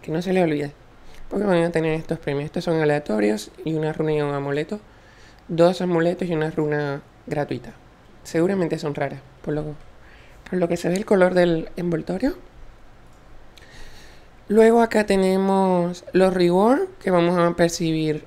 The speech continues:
en cada, en cada elo.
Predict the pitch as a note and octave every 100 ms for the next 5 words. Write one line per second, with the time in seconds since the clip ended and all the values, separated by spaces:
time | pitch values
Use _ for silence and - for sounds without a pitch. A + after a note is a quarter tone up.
0 | - D#3 D3+ D#3+ D3 D3+ D3+ D3 C3+ C3
1 | B2+ - - C#3+ D3 D3 C#3 C3+ C3 B2+
2 | C3 C3 C3 - - - - - - -
3 | F3+ F3+ A#3+